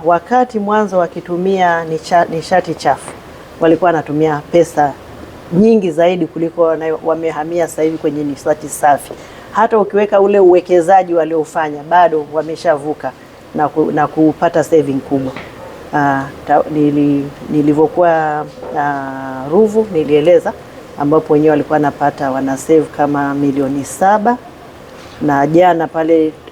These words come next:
ah, tumeona wana save kama milioni tano. Leo hapa,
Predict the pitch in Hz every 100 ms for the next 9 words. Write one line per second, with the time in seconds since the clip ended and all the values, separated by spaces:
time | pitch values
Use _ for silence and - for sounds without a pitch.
0 | - 143 143 147 156 156 143 143 135 170
1 | 143 156 151 147 139 135 135 135 131 -
2 | - 175 214 226 254 247 - - - -
3 | - - - 160 185 170 180 190 190 180